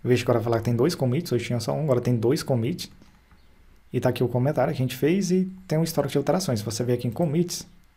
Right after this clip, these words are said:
tem todo o histórico aqui que foi feito. Como, por exemplo, remover os comentários e mostra exatamente o que que tinha antes e o que que tem depois. Então,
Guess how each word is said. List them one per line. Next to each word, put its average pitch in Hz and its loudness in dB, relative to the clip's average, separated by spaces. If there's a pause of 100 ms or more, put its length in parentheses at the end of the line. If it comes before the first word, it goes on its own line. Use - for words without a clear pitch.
(1080)
tem 127 0
todo 143 2
o - 2
histórico 139 -2
aqui 131 -6
que - -12
foi 180 2
feito. 123 4
Como, 110 -4
por 104 -2
exemplo, 127 0
remover 123 2
os 110 2
comentários 139 0
e 143 -4
mostra 143 -2
exatamente 143 -4
o - -14
que 139 -2
que - -14
tinha 127 0
antes 143 -2
e 156 -4
o - -2
que 151 0
que 151 -12
tem 139 -2
depois. 127 0
Então, 113 -6